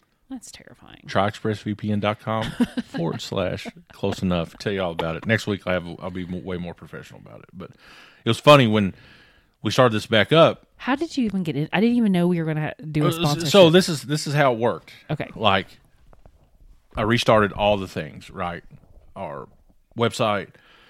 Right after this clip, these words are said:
Speaker 2: close enough podcast dot com. Well,
Speaker 1: Our SoundCloud thingy.
Speaker 2: SoundCloud, redid all that stuff. Well, it, through my li-, adult life, I've done probably five hundred shows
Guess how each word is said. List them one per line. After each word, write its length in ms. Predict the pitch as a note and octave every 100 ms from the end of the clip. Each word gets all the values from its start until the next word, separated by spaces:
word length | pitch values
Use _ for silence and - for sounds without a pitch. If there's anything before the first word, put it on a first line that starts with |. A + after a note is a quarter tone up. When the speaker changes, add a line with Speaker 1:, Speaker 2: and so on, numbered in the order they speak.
| _ _ _ _ _ _
Speaker 2:
close 240 | - F#2
enough 140 | F#2 -
podcast 400 | E2+ - E2 -
dot 160 | -
com. 460 | - F#2 F#2 F2 F#2 _ _ -
Well, 140 | -
Speaker 1:
Our 60 | D3+
SoundCloud 640 | D#3 G3 F3+ F3 E3 E3
thingy. 260 | F3+ E3+ F3
Speaker 2:
SoundCloud, 880 | F3+ A#2+ A2 - A2+ G#2 G2 G2 F#2+ - -
redid 300 | G2+ G2 F#2+
all 140 | F#2 F#2
that 60 |
stuff. 300 | - G2 F2
Well, 480 | - G#2+ G2 F#2 - _ _ _ _ _ _ _
it, 140 | A2+ - -
through 460 | - - B2 C3+ D#3+
my 460 | B2 G#2+ G2+ G2+ - - _ -
li-, 720 | - - - - - - G2 -
adult 340 | G#2 G2 F2+
life, 340 | F2+ F2+ D#2+ -
I've 160 | F#2
done 240 | F2+ F2 D#2
probably 560 | F2+ E2 C#2 D2+ D#2+ _ - - - _ _ _ _ _ _ _ _
five 200 | F#2 F2+
hundred 360 | G2+ G2+ G2 - _
shows 500 | - G2 G#2 G#2 A#2